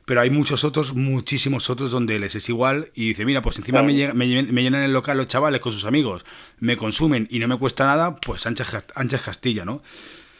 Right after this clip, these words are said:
Speaker 1: Yo qué sé, yo qué
Speaker 2: Mm.
Speaker 1: sé.
Speaker 2: Sí, sí, no, no, yo también estoy de acuerdo contigo. Hay gente que lo que quiere llenar el lo-, local a toda costa y le da igual quién toque, cómo toque
Speaker 1: Pero
Speaker 2: y lo que haga.
Speaker 1: pero el concierto del otro día, que yo creo que el otro día había igual unas,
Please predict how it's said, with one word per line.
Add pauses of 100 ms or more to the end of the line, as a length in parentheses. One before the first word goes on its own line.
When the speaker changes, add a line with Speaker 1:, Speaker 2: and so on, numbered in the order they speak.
(380)
Speaker 1:
Yo
qué
sé, (220)
yo
qué
Speaker 2:
Mm.
Speaker 1:
sé. (1040)
Speaker 2:
Sí,
sí,
no,
no,
yo
también
estoy
de
acuerdo
contigo. (580)
Hay
gente
que
lo
que
quiere
llenar
el
lo-, (220)
local
a
toda
costa
y
le
da
igual
quién
toque, (100)
cómo (100)
toque (100)
Speaker 1:
Pero
Speaker 2:
y
lo
que
haga. (260)
Speaker 1:
pero
el
concierto
del
otro
día,
que
yo
creo
que
el
otro
día
había
igual
unas,